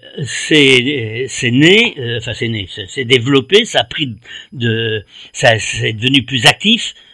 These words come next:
euh, avec l'enseignement de la, de la Première Guerre mondiale. On ne peut pas dire, euh, que, euh, la Première Guerre mondiale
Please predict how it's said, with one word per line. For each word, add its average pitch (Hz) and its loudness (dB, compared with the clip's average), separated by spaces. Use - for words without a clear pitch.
euh, 123 -2
avec 139 0
l'enseignement 123 -4
de 120 -6
la, 110 -4
de 107 -10
la 110 -6
Première 120 -6
Guerre 117 -6
mondiale. 98 -10
On 139 0
ne 135 0
peut 196 4
pas 190 -4
dire, 165 -6
euh, 117 -6
que, 143 0
euh, 110 -4
la 113 -2
Première 135 -4
Guerre 120 0
mondiale 113 -4